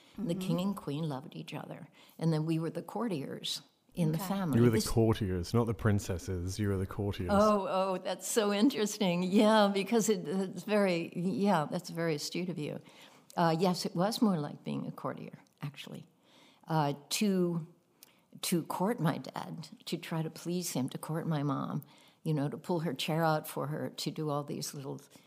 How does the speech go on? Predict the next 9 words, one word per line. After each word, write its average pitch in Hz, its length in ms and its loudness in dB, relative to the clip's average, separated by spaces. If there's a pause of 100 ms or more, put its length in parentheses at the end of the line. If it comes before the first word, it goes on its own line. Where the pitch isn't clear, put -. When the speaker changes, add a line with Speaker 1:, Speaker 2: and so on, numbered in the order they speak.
(440)
Speaker 1:
things 190 720 4
to 156 460 -2 (140)
get 202 200 0
her 196 140 2
attention 196 540 0
more 180 200 4
back 180 300 -2
on 165 200 2
me 202 440 4